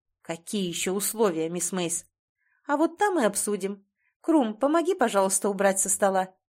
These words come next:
попросила я, выходя первой из коридора и направляясь в сторону кабинета.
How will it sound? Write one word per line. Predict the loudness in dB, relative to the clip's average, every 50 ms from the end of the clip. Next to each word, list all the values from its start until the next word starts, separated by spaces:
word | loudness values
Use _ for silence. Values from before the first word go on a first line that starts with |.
| _ _ _
попросила | -8 -8 -4 -4 -4 -2 -2 -2 0 0
я, | -2 -2 -2 -2 -4 -4 -6
выходя | -8 -4 -2 0 0 0 0 -2
первой | -2 -2 -2 -2 0 -2 -2 -2
из | -2 -2
коридора | -2 -4 -4 -4 -2 0 0 0 0 0 -4 -8 _ _ _ _
и | -4 0
направляясь | 0 0 2 4 2 4 4 2 2 2 2 2
в | 0
сторону | 0 -2 -2 -4 -2 -4 -4 -4
кабинета. | -6 -6 -6 -4 -4 -4 -4 -6 -8 -10 -14